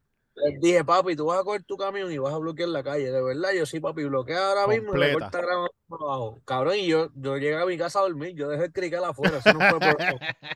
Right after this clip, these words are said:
Speaker 1: Papi, que peleen allá afuera, que discutan, eso no, cabrón, o sea.
Speaker 2: Hay que hacerlo, cabrón, porque la gente no tiene consideración.
Speaker 1: Hay que hacerlo.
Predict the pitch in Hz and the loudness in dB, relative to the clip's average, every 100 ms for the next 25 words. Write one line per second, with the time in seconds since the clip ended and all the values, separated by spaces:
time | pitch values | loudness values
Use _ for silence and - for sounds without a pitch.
0 | - 143 - 139 - - 151 _ - _ | -10 -12 -12 -12 -12 -12 -16 _ -20 _
1 | _ - 170 151 139 135 147 170 175 160 | _ -6 -6 -2 0 2 0 0 2 0
2 | 147 160 175 170 165 151 135 - 160 165 | 0 0 0 0 -6 -6 -8 -8 -8 -4
3 | 151 135 170 175 - - 123 120 185 196 | -6 -4 -4 -6 -6 -4 -2 0 -2 -4
4 | 143 123 139 127 107 - - 139 180 170 | -4 0 2 2 -2 -8 -10 -4 -2 2
5 | 170 185 220 240 208 180 180 226 202 170 | 4 4 4 2 4 4 2 2 0 0
6 | 196 202 214 220 220 196 226 214 214 - | -4 -4 -6 -4 -8 -6 -4 0 -2 -4
7 | - 151 196 233 160 92 _ _ _ _ | -2 2 4 2 -2 -18 _ _ _ _
8 | _ - 156 135 127 147 170 151 107 | _ -2 0 2 2 4 4 0 0